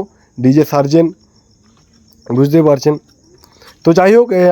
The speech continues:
আজকের ভিডিওটা এইটুকুই। আবারও ফিটিং হোক, ভালোভাবে ফিটিং হোক, যখন টেস্টিং হবে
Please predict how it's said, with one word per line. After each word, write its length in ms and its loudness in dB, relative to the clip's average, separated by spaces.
আজকের 260 -2
ভিডিওটা 360 0
এইটুকুই। 360 0
আবারও 300 -2
ফিটিং 240 -2
হোক, 160 0
ভালোভাবে 360 0
ফিটিং 200 -4
হোক, 140 -2
যখন 160 0
টেস্টিং 440 -2
হবে 160 0